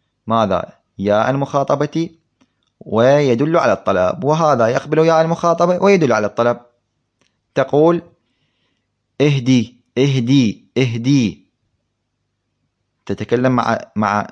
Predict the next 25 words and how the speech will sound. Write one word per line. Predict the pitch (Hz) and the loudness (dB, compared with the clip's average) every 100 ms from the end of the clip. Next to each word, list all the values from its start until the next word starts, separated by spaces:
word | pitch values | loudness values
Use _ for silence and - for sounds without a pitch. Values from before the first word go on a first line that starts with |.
| 123 | -2
امرأة | 156 139 117 143 | 2 2 0 -2
فتقول | - 117 - 127 | -4 -4 -2 0
له، | 127 156 175 - | 0 0 0 0
لها | 127 156 165 123 | 0 0 0 -2
اهدي، | 113 101 123 127 98 - _ _ _ _ _ _ _ | -2 0 2 2 0 -6 _ _ _ _ _ _ _
فهذا | - 110 117 107 92 | -6 0 2 2 2
يقبل | 107 107 104 98 | -2 -2 -2 -2
ياء | 104 123 | 0 -2
المخاطبة | 120 98 92 92 95 101 98 | -2 -2 -4 -4 -4 -6 -6
ويدل | 98 101 117 120 | -4 -2 0 0
على | 117 | 0
الطلب، | 120 - 123 117 | 0 -2 -2 0
واضح | 104 113 117 | 0 0 -2
يدل | 117 120 | -2 -2
على | 120 | -2
الطلب، | 127 139 143 151 - _ _ _ _ _ _ | -4 -2 -2 -2 -6 _ _ _ _ _ _
فهو | _ 120 117 107 | _ -2 0 2
ماذا؟ | 110 107 110 107 - | 2 2 0 0 -4
فهو | - 110 95 | -8 -6 -4
فعل | 90 113 120 117 117 - - | -6 -8 -6 -6 -6 -8 -8
آمر. | 98 98 95 95 - - _ _ _ _ | -6 -2 -2 -2 -4 -14 _ _ _ _
فعل | - 110 110 | -6 -4 -2
الأمر | 110 104 131 139 | -4 -2 -2 -2
على | 123 120 | 0 0
ماذا | 123 143 131 127 127 127 | 0 0 0 0 -2 -6